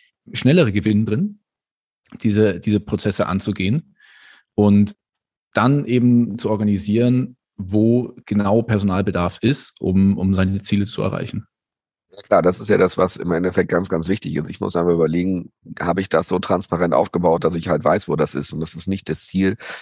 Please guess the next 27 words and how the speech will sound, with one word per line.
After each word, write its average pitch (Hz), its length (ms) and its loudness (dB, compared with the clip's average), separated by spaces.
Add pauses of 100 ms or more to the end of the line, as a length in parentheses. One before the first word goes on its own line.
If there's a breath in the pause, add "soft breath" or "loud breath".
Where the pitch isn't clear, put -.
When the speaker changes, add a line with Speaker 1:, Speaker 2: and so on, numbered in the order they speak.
(100)
Speaker 2:
dass 87 200 0
der 80 120 0
Geschäftsführer 90 600 0
weiß, 90 380 2
äh, 85 180 -2
wo 87 120 0
die, 85 380 0
wo 87 80 -2
das 87 140 -2
Material 82 400 0
im 82 100 -2
Lager 80 260 2
ist, - 140 -2
sondern 85 160 -2
es 82 80 -4
sollte 82 220 2
halt 78 160 -2
jeder 87 180 2
Mitarbeiter 71 560 -2
wissen, 87 260 -6
damit 80 280 -2
er 76 60 2
da 78 120 2
schnell 82 240 -4
und 82 80 -2
einfach 73 300 -2
rankommt, 90 480 -2